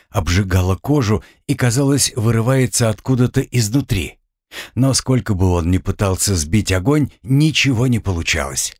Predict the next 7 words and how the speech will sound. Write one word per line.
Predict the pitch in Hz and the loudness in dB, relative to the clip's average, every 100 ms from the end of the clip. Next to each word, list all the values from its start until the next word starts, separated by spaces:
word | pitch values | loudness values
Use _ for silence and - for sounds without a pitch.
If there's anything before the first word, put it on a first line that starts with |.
| _ - - | _ -18 -8
С | - | -8
каждым | - 82 71 80 | -2 -2 -2 -4
вздохом | 67 71 71 110 - 82 | -4 -4 -2 -2 -2 -6
пламя | - 76 85 80 | -4 -2 0 0
раздувалось | 82 67 85 82 92 95 98 | -2 -4 -4 -2 -2 -2 -2
еще | 110 - - 104 | 0 0 0 -2
сильнее. | - 82 78 62 58 | -2 -6 -6 -8 -10